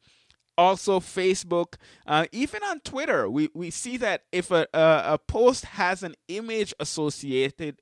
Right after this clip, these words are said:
associated with it, there's more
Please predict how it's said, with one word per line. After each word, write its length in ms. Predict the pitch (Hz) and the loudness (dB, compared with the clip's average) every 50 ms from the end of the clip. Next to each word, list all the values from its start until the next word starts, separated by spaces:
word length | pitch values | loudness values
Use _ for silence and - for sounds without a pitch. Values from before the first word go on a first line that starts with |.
| _ _ _ | _ _ _
associated 720 | 135 143 - - 180 175 - - 175 165 165 151 151 143 | -8 -6 -4 -2 -2 -2 -4 -4 -4 -4 -2 -2 -2 -2
with 240 | 131 127 131 127 - | 2 2 0 2 0
it, 180 | 127 123 - - - - _ _ _ _ | -4 -6 -6 -10 -20 -20 _ _ _ _
there's 240 | 160 170 170 139 139 | -2 -2 -2 -2 -4
more 400 | 156 156 170 175 185 196 208 | -12 -6 -2 2 4 4 4